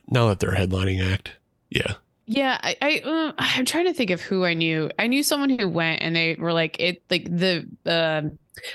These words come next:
Speaker 2: whole stage presence is, like, very
Speaker 1: Mm-hmm.
Speaker 2: exciting and awesome and fun, and so, like, I'll give them, I'll give them that. But yeah, I, from when, when was it when they first really started popping off? It was, like, twenty fifteen, twenty fourteen, somewhere in there.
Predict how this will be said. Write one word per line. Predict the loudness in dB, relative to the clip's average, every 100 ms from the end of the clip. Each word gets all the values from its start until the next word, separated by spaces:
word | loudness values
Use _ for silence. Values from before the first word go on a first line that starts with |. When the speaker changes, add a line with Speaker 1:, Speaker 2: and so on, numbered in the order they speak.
| -10
Speaker 2:
whole | 0 0
stage | 0 0 0 0 -2
presence | -2 0 0 0
is, | 0 2 0 0
like, | -2 0
very | 0 2
Speaker 1:
Mm-hmm. | 4 4 4 2
Speaker 2:
exciting | 0 0 2 0 0
and |
awesome | 0 0 2 2 2 0
and | -2
fun, | -4 -6 -4 -2 0 0
and | 0 0
so, | 2 2 0 0
like, | -2 -2 -2
I'll | 0
give | 0
them, | 0 -4 -2
I'll | 0
give | 2 2
them | 0
that. | 0 -2
But | -4 -6 -10 -10 -2
yeah, | 0 0
I, | 0 -2 -4 -10 _ _ -20 -6
from | -2 0
when, | 0 0 0
when | 2
was | 2
it | 0 0
when |
they | 0
first | 0 0 0 0
really | 0 0
started | 0 0 0 -2
popping | 0 -2 0 0
off? | 0 0
It |
was, | -2
like, | -2 -2
twenty | -2 0 0
fifteen, | -2 -4 -2 0
twenty | 0 -2
fourteen, | 0 -2 0 0 2
somewhere | 0 0 0
in | 2
there. | 2 2 0